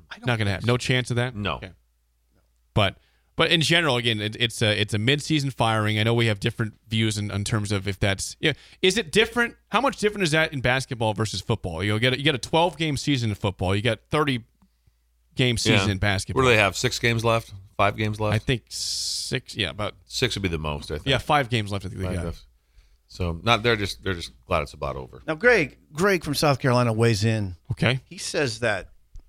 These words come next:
Speaker 1: Admiral Ted Carter is calling the shots here. Admiral Ted, who is now the president, uh, I think he's El Presidente at, at
Speaker 2: Ohio
Speaker 1: Ohio
Speaker 2: State,
Speaker 1: State.
Speaker 2: yeah.
Speaker 1: Yeah. Um,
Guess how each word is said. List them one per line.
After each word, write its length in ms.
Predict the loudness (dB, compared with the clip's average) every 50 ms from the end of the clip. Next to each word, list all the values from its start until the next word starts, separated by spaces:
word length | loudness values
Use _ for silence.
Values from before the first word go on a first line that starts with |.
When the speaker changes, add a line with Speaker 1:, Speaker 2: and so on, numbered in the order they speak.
| _ 2
Speaker 1:
Admiral 420 | 4 4 4 4 2 2 0 0
Ted 520 | -2 -4 -4 -2 -2 -2 -4 -6 -10 -16 _ _ _ _ _ _ _
Carter 500 | -14 -6 -2 -2 0 0 -2 -4 -10 -18 -20 _ _ _ _
is 80 | -14 -12
calling 320 | -4 0 2 4 4 2
the 60 | 0
shots 500 | -2 -2 0 0 0 0 0 -2 -4 -6
here. 240 | -8 -8 -10 -14 -18 _ _ _ _ _ _ _ _ _ _ -20 -20 _ _ _ _ _ _ _ _ _ _ _ 2
Admiral 340 | 4 6 6 6 6 4 2
Ted, 380 | 0 0 0 2 2 4 4
who 140 | 4 4 4
is 160 | 2 2 4
now 400 | 4 4 4 4 2 2 -2 -4 _ _ _ _ _ -16
the 480 | -4 0 2 2 2 2 0 -2 -6 -10 _ _
president, 920 | -6 -2 0 2 2 2 2 0 -2 -4 -4 -6 -6 -8 -12 -16 -18 -18 -20 _ _ _ _ _ _ _ _ _ _ _ _ _ _ _ _ _ _ -4
uh, 140 | -2 0 2
I 60 | 4 4
think 140 | 4 2
he's 120 | 0 -2 0
El 160 | 0 0 0
Presidente 840 | 0 0 0 0 0 2 2 2 2 2 0 0 0 0 -2 -8 -14 _ -20 -20 -20 -6
at, 300 | 0 2 2 2 0 -2 _ -2
at 140 | 0 2
Speaker 2:
Ohio 180 | 2 2 2 4
Speaker 1:
Ohio 180 | 4 4 4 4
Speaker 2:
State, 160 | 2 0 2
Speaker 1:
State. 240 | 2 2 2 2 0
Speaker 2:
yeah. 100 | 0 -2 -2 -2
Speaker 1:
Yeah. 300 | 0 0 0 0 -2 -4 -6 -4 0
Um, 440 | 2 4 4 4 4 2 2 0